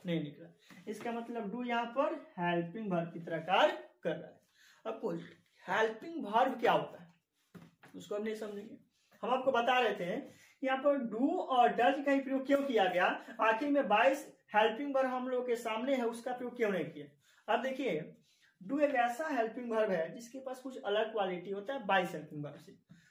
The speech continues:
अगर हम vice helping verb को यहाँ पर रखते हैं तो क्या situation आता है, चलिए उसके बारे में समझते हैं।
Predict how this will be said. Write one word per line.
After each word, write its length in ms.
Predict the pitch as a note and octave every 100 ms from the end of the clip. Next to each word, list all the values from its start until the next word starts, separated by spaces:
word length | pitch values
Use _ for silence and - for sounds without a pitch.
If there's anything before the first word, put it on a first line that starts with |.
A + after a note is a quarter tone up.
| -
अगर 220 | G3+ B3 C#4
हम 120 | C4+ F#3+
vice 340 | G3 C4+ -
helping 280 | A#3+ C#4 B3
verb 140 | B3+ B3+
को 60 |
यहाँ 240 | B3 A#3+ A#3+
पर 100 | A3
रखते 280 | G3 G3 B3
हैं 240 | G3+ E3
तो 100 | A3
क्या 240 | A3 A#3 A#3+
situation 500 | A#3 G#3+ G3+ G3+ G#3+
आता 260 | E3+ E3 G3+
है, 80 | G#3
चलिए 200 | G#3+ F3
उसके 260 | F3+ G3+
बारे 180 | F3 C#3+
में 60 | C#3+
समझते 380 | D3 -
हैं। 60 | _